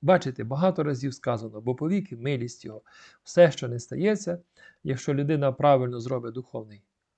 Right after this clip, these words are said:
висновок, то скаже: «Господи, дійсно, на все милість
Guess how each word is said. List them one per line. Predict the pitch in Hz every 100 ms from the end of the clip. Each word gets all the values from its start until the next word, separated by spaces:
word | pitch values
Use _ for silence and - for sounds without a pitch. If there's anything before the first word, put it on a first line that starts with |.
| -
висновок, | 143 202 185 165 156
то | 143
скаже: | 135 - 110 -
«Господи, | - 196 196 107 101
дійсно, | 123 190 - 110 _ _ _
на | 131 110
все | 110 - 160 127
милість | 117 147 156 143 - -